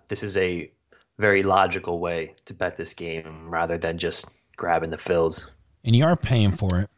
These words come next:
Speaker 2: You are paying for it, which I don't, you know, the discrepancy between what the money line is and what the first five line is, is pretty big, which tells you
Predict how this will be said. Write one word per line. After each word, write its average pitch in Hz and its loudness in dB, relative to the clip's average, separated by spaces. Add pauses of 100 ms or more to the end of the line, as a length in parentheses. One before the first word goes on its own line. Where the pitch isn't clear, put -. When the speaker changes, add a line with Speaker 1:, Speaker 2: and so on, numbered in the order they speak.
(200)
Speaker 2:
You 117 4
are 135 6
paying 98 2
for 85 -8
it, 90 -10
which - -2
I 104 4
don't, 104 4 (720)
you 113 -2
know, 95 0 (880)
the 117 4
discrepancy 123 6
between 107 2
what 107 2
the 92 2
money 101 6
line 104 6
is 104 4
and 92 2
what 92 0
the - -6
first 92 -6
five 92 0
line 98 6
is, 104 2 (960)
is 107 6
pretty 120 4
big, 95 6
which 85 -2
tells 104 4
you 85 0